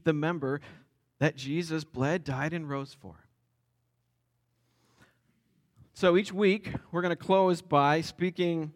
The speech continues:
a pledge. It's at the end of the chapters, and I think it's helpful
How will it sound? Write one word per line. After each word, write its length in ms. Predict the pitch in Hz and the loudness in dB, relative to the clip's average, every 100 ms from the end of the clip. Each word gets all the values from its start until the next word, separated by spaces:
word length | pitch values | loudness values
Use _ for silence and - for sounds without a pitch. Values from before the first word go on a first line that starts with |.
| _ | _
a 80 | 139 | -2
pledge. 400 | 135 - 180 170 | -2 4 4 4
It's 100 | 160 | 0
at 100 | 175 | -4
the 120 | 151 | -2
end 120 | 180 180 | -2 0
of 80 | |
the 180 | 160 151 | 4 2
chapters, 920 | 143 - 175 170 170 147 131 175 - - _ _ _ | 2 -2 2 2 0 -4 -4 -6 -12 -20 _ _ _
and 460 | 135 139 139 139 135 - - - | -4 -2 -2 -4 -8 -16 -10 -4
I 40 | |
think 100 | 156 | -4
it's 100 | 165 | 0
helpful 380 | 220 254 131 | 0 0 -4